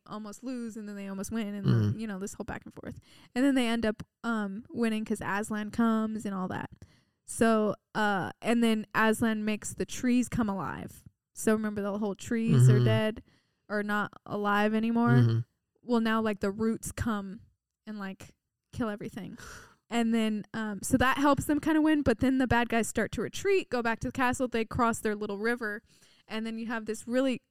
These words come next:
Speaker 1: cool C G I water moment where Aslan makes this water man come alive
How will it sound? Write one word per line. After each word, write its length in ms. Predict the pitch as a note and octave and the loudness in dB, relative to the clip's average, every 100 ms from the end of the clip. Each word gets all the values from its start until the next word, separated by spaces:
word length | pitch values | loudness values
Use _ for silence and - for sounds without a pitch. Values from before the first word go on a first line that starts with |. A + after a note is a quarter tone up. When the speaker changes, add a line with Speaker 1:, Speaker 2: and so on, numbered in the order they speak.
| _ | _
Speaker 1:
cool 340 | - E4 G4 F#4 | -4 2 2 2
C 240 | - E4 | 2 2
G 140 | D#4 D#4+ | 2 2
I 100 | D4+ | 2
water 380 | A3+ A#3+ D#4 | 2 2 2
moment 420 | B3+ G3+ F#3+ G3 - | 0 -2 -4 -6 -4
where 160 | G#3+ - | -4 0
Aslan 600 | A#3 C#4 - A3+ G#3 F#3+ - | 2 2 0 -6 -6 -10 -6
makes 320 | A3+ A#3 - | -4 -4 -6
this 220 | B3 A3+ | -8 -6
water 340 | G#3 A3 A3+ | 0 2 2
man 260 | G#3+ G#3 G3+ | -2 -8 -14
come 200 | - A3+ | -8 -6
alive 480 | G3 G3 F#3 F#3+ - | -6 -6 -6 -8 -12